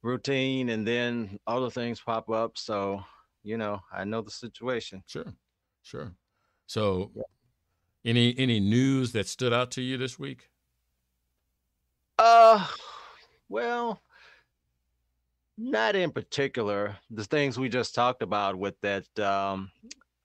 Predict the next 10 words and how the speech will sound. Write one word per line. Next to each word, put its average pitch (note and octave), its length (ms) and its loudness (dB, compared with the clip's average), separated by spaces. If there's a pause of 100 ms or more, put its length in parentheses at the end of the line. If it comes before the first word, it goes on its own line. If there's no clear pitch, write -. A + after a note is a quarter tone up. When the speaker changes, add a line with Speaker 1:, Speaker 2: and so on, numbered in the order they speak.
(120)
Speaker 1:
lieutenant A2 520 -6
colonel G#2+ 480 -2
speaking G#2+ 460 -8
out F#2+ 180 -2
against F#2+ 440 -8
the, F2+ 200 -8
uh, F2 340 -6
Ukrainian G#2 520 -4
situation. F#2 920 -10
Um, F2+ 380 -8